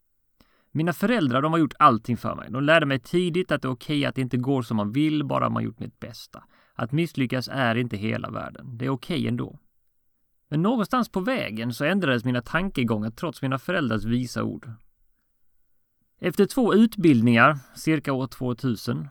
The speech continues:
hade jag fortfarande inte jobb. Det skapade stor oro för att jag snart var tvungen att lämna studentboendet och jag hade helt enkelt kört fast. Jag sökte mängder av jobb, men fick inte ens ett samtal eller möten tillbaka.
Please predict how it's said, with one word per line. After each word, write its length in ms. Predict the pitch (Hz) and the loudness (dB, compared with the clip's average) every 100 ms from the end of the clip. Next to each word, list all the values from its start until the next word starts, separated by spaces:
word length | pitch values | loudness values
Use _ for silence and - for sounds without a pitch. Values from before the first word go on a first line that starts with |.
| - | -8
hade 240 | - 147 | -2 -2
jag 60 | 135 | 0
fortfarande 360 | 185 - 139 | 0 2 0
inte 140 | 131 107 | 2 -4
jobb. 320 | 101 - - _ _ _ _ _ _ | -6 -10 -20 _ _ _ _ _ _
Det 120 | - 151 | -6 -2
skapade 380 | 156 147 127 | 0 2 2
stor 300 | 117 175 165 | 2 2 2
oro 360 | 165 160 151 233 | 4 2 2 -2
för 140 | - | -4
att 80 | 160 | -4
jag 100 | 143 | -4
snart 220 | 143 143 | -2 -2
var 80 | 127 | -2
tvungen 280 | 117 143 123 | -4 -2 0
att 140 | 117 | -2
lämna 300 | 123 127 117 | -2 0 -2
studentboendet 760 | 110 110 120 113 113 107 123 - | -2 -2 0 0 -2 -2 -4 -6
och 60 | 131 | -4
jag 40 | |
hade 140 | 127 135 | -4 -4
helt 320 | 165 139 131 | -2 -4 -2
enkelt 240 | 131 113 | -4 -4
kört 280 | - 110 - | -6 -8 -8
fast. 500 | - - - - _ _ _ _ _ _ _ _ | -14 -16 -16 -20 _ _ _ _ _ _ _ _
Jag 200 | 156 147 | -2 0
sökte 340 | 180 190 - | -2 -2 0
mängder 520 | 131 135 156 185 147 | 2 4 2 2 2
av 160 | 123 113 | 0 0
jobb, 240 | 113 - - _ | -2 -6 -18 _
men 180 | - 147 | -12 -8
fick 140 | 139 | -4
inte 160 | 151 143 | -2 -2
ens 160 | 123 | -2
ett 120 | 117 110 | -4 -6
samtal 560 | - 139 139 110 92 | -2 -2 -4 -6 -6
eller 140 | 104 110 | -2 0
möten 460 | 113 123 123 107 | 2 0 -2 -10
tillbaka. 420 | 107 113 120 - | -6 -6 -8 -12